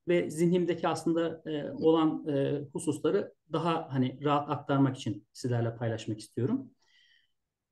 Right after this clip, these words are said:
E, bu şemada sol tarafta etik, sağ tarafta e-, e, hukuk aslında, e, kuramsal bağlamda, e, şemaya de-, şey, e, verilmiş durumda. E, bizim esasında normatif etik kuramlar ile,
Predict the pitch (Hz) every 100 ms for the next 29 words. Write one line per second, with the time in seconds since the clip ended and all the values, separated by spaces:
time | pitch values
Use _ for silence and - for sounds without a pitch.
0 | - 202 208 208 240 240 214 180 214 240
1 | 233 202 190 180 165 160 202 196 - 170
2 | 165 208 - 185 156 135 131 127 208 165
3 | 156 156 147 - - 170 - - 123 -
4 | 117 107 104 - _ 131 113 107 104 104
5 | 104 104 - 135 123 135 120 120 - 120
6 | 113 107 104 104 - _ _ 120 107 104
7 | 104 104 104 113 - 123 117 110 110 -
8 | 123 117 117 113 110 107 110 127 120 117
9 | - 113 104 131 254 - _ _ _ _
10 | _ _ 196 196 196 196 220 277 214 -
11 | 208 - 180 175 214 208 - - - -
12 | - 180 180 185 185 - 123 147 240